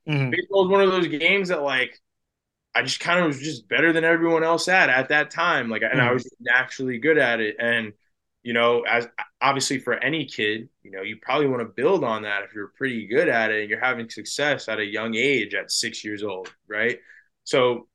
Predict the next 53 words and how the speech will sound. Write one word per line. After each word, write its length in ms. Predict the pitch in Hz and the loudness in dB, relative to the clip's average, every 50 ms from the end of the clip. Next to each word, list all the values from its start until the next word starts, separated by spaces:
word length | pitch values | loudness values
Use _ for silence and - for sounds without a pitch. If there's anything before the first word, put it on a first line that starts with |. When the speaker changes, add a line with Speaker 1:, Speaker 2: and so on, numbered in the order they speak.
| _ _ _ _ _ - | _ _ _ _ _ -4
Speaker 2:
then 260 | 123 135 135 131 127 | 0 0 0 2 2
me 160 | 139 147 147 | 0 0 2
having 320 | 135 147 151 147 147 143 | 2 2 2 2 2 -2
some 200 | 135 - - 123 | -4 -6 -8 -8
success 640 | 117 - - 117 - - - 156 151 139 127 - - | -8 -10 -10 -8 -6 -2 0 0 0 0 -2 -2 -6
allowed 320 | 113 110 113 117 113 110 | -4 -2 -2 -2 -2 -4
for 80 | - 117 | -6 -8
me 140 | 113 113 110 | -8 -6 -6
to, 80 | 110 | -8
like, 300 | 104 101 92 90 - - _ _ _ _ _ _ _ _ _ | -8 -10 -12 -14 -16 -20 _ _ _ _ _ _ _ _ _
"Yo, 140 | - 98 - | -10 -8 -6
Dad, 320 | 113 131 165 170 139 113 110 | 0 2 2 4 2 0 -2
like, 120 | 98 - | -6 -6
let-, 120 | 123 127 - _ _ - | -6 -6 -6 _ _ -14
I 60 | - | -8
wanna 160 | 113 139 160 | -4 -2 0
get 120 | 156 135 110 | 0 2 2
better. 300 | 139 160 180 160 127 117 | 4 6 6 6 6 4
Like, 220 | 107 104 101 - - | 2 0 -4 -4 -4
let's, 340 | 120 120 - - - 139 139 - - _ _ _ _ _ | -6 -6 -6 -8 -8 -10 -14 -20 -20 _ _ _ _ _
let's 160 | - 113 - - | -12 -10 0 4
go 120 | 156 175 | 6 6
to 60 | 165 | 6
the 80 | 143 - | 6 4
park. 340 | - - 160 185 180 165 - | 2 2 4 4 4 4 2
Let's 120 | 139 - | -2 -2
take 120 | - 165 165 | -2 -4 -2
some 120 | 170 151 | -2 0
ground 240 | 139 151 151 151 135 | 0 2 2 2 2
balls. 360 | 139 151 170 170 165 147 127 | 2 2 4 4 4 4 2
Like, 120 | 127 117 123 | 0 -2 -4
let's 220 | 143 143 - - | -4 -4 -6 -8
throw, 460 | - 127 131 156 165 170 160 156 143 | -6 -2 0 2 4 6 6 6 6
like, 280 | 127 120 113 107 104 - _ | 4 2 0 0 -2 -4 _
whatever, 680 | - 101 113 117 123 151 180 180 156 139 123 113 110 117 | -12 -6 -4 0 2 4 4 4 2 0 0 -2 -2 -2
anything 340 | 131 151 156 151 147 131 | -4 -4 -4 -4 -4 -4
baseball 340 | 113 123 143 151 147 - 147 | -2 -2 -2 -2 0 0 -2
related, 300 | 135 131 139 143 135 120 | 0 2 2 2 0 0
I 100 | 113 110 | 0 -2
was 120 | 107 104 101 _ _ _ - | -2 -4 -10 _ _ _ -2
down 280 | - 135 143 143 131 | 0 0 2 0 0
to 80 | 123 120 | -2 -4
do." 380 | 113 123 131 127 117 104 - - _ _ _ _ | -4 -4 -2 -2 -2 -4 -8 -12 _ _ _ _
Speaker 1:
Now, 140 | - 151 160 | 2 4 4
was 160 | 160 165 151 | 6 6 6
your 80 | 165 160 | 4 4
dad 320 | 143 165 156 156 156 156 | 6 6 6 8 8 6
a, 220 | 156 151 151 - - | 6 4 2 0 -2
a, 180 | - 160 151 151 - | -2 -2 -2 0 -2
a 80 | 156 | -4
player, 480 | 139 139 - 165 156 156 156 151 151 147 | -2 2 4 6 6 6 6 6 4 2
coach, 480 | 147 - 151 156 156 156 165 - - 147 | 2 4 4 6 6 4 2 2 0 0
or, 180 | 143 139 147 | 2 2 0